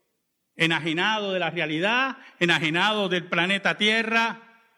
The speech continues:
haciendo un balance espiritual. Los otros días estaban entrevistando a unas monjitas de un claustro. Y ellas decían, "No, nosotros hacemos un balance en el mundo". Y yo decía, "¿Qué balance será ese?",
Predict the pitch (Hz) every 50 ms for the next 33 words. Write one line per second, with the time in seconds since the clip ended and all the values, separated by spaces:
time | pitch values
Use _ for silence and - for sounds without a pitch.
0 | _ _ _ _ _ _ _ _ _ _ _ _ _ _ _ _ _ _ _ _
1 | _ _ _ _ _ _ _ _ _ _ _ - 180 160 - 208 220 226 220 214
2 | 214 185 170 165 180 202 226 220 - 208 180 - - 170 165 165 170 214 220 233
3 | 208 - 190 170 202 190 160 185 175 - 190 175 175 170 165 160 156 160 156 143
4 | 135 - - 170 165 151 143 151 156 151 147 151 143 123 170 165 170 175 170 175
5 | 160 151 151 - - _ _ _ _ _ _ _ _ _ _ _ _ _ _ -
6 | 143 151 170 165 165 165 151 147 160 160 151 - - 190 185 196 190 - - -
7 | _ _ _ _ _ _ _ _ _ _ _ _ _ _ _ _ _ _ _ _
8 | _ _ _ _ _ _ _ _ _ _ - 165 175 185 180 180 180 - 190 185
9 | 190 190 180 165 - - 170 160 208 202 202 208 208 196 190 202 185 160 165 156
10 | 156 170 185 196 208 202 - - 190 165 151 143 143 160 170 160 139 139 131 -
11 | 127 - - 110 110 117 107 104 117 123 120 - - 110 - - 110 98 107 107
12 | 135 185 196 - - 180 180